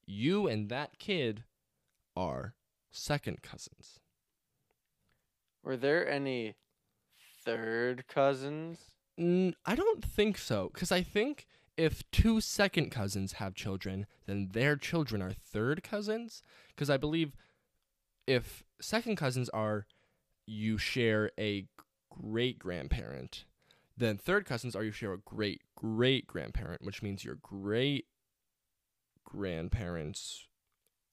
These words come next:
Speaker 1: are
Speaker 2: Are
Speaker 1: siblings. Maybe? Sure? Yeah.
Speaker 2: Uh, let's go with
Speaker 1: Yeah,
Speaker 2: it.
Speaker 1: which means your great-grandparents are siblings, which means your grandparents are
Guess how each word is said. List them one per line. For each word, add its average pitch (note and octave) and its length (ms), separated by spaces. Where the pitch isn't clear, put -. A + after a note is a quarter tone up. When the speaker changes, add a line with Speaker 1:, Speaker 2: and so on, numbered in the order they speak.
Speaker 1:
are A2+ 140
Speaker 2:
Are A2 40
Speaker 1:
siblings. D3+ 1600
Maybe? F3+ 280
Sure? G#4+ 420
Yeah. C#3+ 340
Speaker 2:
Uh, C3+ 60
let's D#3+ 220
go D3 240
with C3+ 100
Speaker 1:
Yeah, G3+ 120
Speaker 2:
it. A#2+ 60
Speaker 1:
which C#3 120
means F3 140
your E3 80
great-grandparents D#3+ 760
are C#3 60
siblings, G#2 720
which A#2 200
means A#2+ 220
your A2+ 100
grandparents C3 760
are G2+ 240